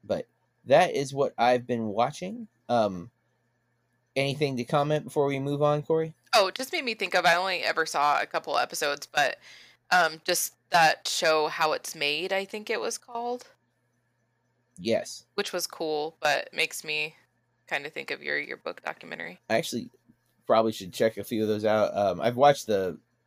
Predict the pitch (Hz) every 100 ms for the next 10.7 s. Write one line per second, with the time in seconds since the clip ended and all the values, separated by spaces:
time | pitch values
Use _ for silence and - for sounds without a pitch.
0 | _ _ _ _ _ - 117 101 110 98
1 | 104 98 101 104 92 90 90 80 78 -
2 | 101 110 123 131 127 131 123 117 120 110
3 | 82 87 101 98 101 98 - _ _ _
4 | _ - 139 123 160 226 185 185 - 143
5 | 143 117 110 107 110 113 98 95 82 101
6 | 90 - - 156 156 - - 120 151 123
7 | 113 - 202 214 170 127 104 92 95 -
8 | _ _ - 139 127 151 143 139 120 131
9 | 143 139 135 127 113 117 127 123 117 101
10 | 78 113 117 120 147 175